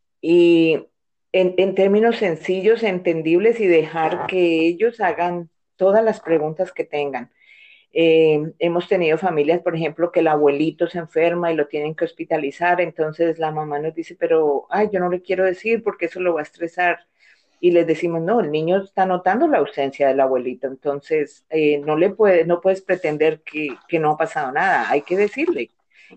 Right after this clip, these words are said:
que el abuelito se enfermó y que está en el hospital tratando de ponerse mejor y los médicos lo están atendiendo", pero en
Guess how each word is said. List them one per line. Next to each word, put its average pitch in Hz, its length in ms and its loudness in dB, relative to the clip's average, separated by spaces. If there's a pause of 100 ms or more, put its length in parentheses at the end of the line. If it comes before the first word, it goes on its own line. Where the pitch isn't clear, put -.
que 180 80 0
el 165 100 2
abuelito 151 440 0
se 226 100 0
enfermó 220 560 0
y 220 140 -2
que 190 100 0
está 143 300 0
en 139 100 -2
el 165 140 -4
hospital 220 480 -4
tratando 156 480 -2
de 156 220 0
ponerse 151 420 -8
mejor 165 360 -4
y 185 60 -4
los 214 160 -2
médicos 151 320 -4
lo 170 80 -8
están 143 220 -6
atendiendo", 156 580 -6
pero 135 300 -2
en 156 260 -6